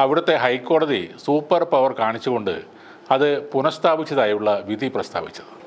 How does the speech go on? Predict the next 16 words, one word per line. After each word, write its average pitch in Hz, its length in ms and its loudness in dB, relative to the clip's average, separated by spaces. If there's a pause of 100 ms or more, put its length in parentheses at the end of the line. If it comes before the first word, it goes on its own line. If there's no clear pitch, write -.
(120)
ഇതേപോലൊരു 202 540 2
വിധിയാണ് 180 340 2 (100)
മണിപ്പൂരിലെ 156 560 2 (280)
മെയ്തേയ് 156 420 0
സമുദായത്തിന് 147 560 0 (500)
എസ് 147 220 -2
ടി 190 100 4 (180)
പദവി 147 420 2
നൽകിക്കൊണ്ട് 127 480 0 (220)
മണിപ്പൂർ 139 360 0 (100)
ഹൈക്കോടതി 113 440 2 (140)
ഉത്തരവിട്ടത്. 92 460 -4 (300)
ഒരു 170 100 4 (120)
ജനകീയ 170 340 2 (120)
സർക്കാർ 165 360 2 (180)
എടുത്ത 127 240 -2